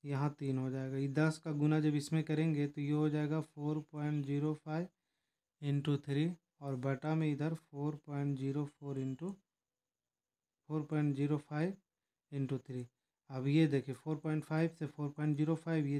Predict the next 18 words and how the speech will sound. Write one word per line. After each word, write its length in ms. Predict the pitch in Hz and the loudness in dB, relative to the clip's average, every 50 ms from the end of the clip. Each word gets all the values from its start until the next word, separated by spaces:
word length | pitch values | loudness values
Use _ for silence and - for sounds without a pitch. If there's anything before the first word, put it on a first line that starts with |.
| 143 - | -2 -2
into 320 | 160 160 165 160 - 156 151 | -2 -2 -2 -2 -4 -6 -8
तीन 220 | - 165 165 170 165 | -4 -2 -2 -2 -2
ख़त्म, 340 | - 160 - - 156 147 | -2 -6 -6 -4 -4 -4
तो 120 | 139 - 139 | -2 -2 -2
एक 240 | 143 156 165 160 165 | 0 0 0 0 0
बच 140 | 156 165 160 | 0 0 0
जाएगा, 300 | 147 151 160 156 151 151 151 | 0 0 0 0 0 0 -2
इसका 300 | 147 - - - 156 147 | -2 -4 -4 -2 0 2
आंसर 380 | 143 143 135 - 180 208 214 - _ _ _ _ _ _ _ _ _ _ - | 2 2 2 2 0 0 -2 -4 _ _ _ _ _ _ _ _ _ _ -4
आ 120 | 151 151 | 0 2
जाएगा, 320 | 143 151 156 156 151 175 185 | 4 4 4 4 4 2 0
तो 140 | - - | 0 -2
यही 300 | 147 135 135 131 135 139 135 | -2 0 0 0 2 2 2
आंसर 280 | 127 127 123 - 139 | 0 0 -2 -2 -4
होगा। 300 | 131 131 127 127 135 131 - _ _ _ _ _ _ _ _ _ - - | -4 -4 -4 -6 -8 -12 -12 _ _ _ _ _ _ _ _ _ -4 0
क्वेश्चन 320 | 151 147 147 - 185 175 | 0 2 2 4 4 6
नंबर 340 | 180 175 165 143 151 160 170 - - | 8 8 8 6 6 4 2 0 -4
सिक्सटी 540 | - - 151 143 151 - _ - 160 165 165 | -10 -4 -4 -4 -4 -6 _ -6 -4 -4 -4